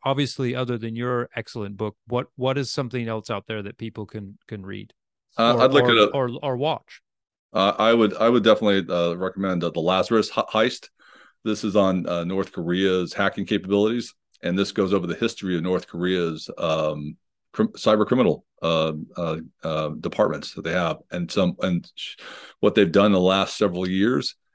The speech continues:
Speaker 2: and how successful they are. Uh, people think of North Korea as kind of a backward company, a backward country, but in terms of cyber capabilities, they are not. They're very, very further ahead.
Speaker 1: Okay.
Speaker 2: Um, so I would definitely recommend that to just kinda give you an overview of s-,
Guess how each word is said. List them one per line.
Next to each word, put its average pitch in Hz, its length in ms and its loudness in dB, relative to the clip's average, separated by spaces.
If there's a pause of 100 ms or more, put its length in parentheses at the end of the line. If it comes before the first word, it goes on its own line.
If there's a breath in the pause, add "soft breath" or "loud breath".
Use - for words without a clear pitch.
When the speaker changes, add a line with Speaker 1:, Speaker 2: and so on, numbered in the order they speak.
Speaker 2:
and 87 120 -4
how 92 180 0
successful 90 580 -2
they 82 120 -4
are. 71 380 -4 (420)
Uh, 85 240 2
people 117 280 0
think 104 160 2
of 87 140 0
North 101 220 2
Korea 101 300 2
as 90 100 -2
kind 98 120 -2
of 87 60 -2
a 82 60 -2
backward 101 400 -2
company, 131 420 0 (300 soft breath)
a 101 140 0
backward 104 520 2
country, 127 440 -2 (160)
but 95 220 2
in 98 140 -2
terms 101 300 0
of 90 100 -4
cyber 113 400 2
capabilities, 87 580 -4
they 82 120 -6
are 78 120 -4
not. 82 420 -2
They're 87 140 -4
very, 95 340 4
very 80 200 -2
further 71 380 -8
ahead. - 380 -6 (500)
Speaker 1:
Okay. 113 360 -20
Speaker 2:
Um, 76 420 -2
so 90 260 2
I 98 140 4
would 98 140 4
definitely 113 400 2 (220)
recommend 101 420 0
that 104 160 2
to 104 100 -6
just - 140 -10
kinda 92 160 0
give 90 160 -4
you 92 60 0
an 90 40 -2
overview 92 500 0
of 82 80 -4
s-, - 120 -10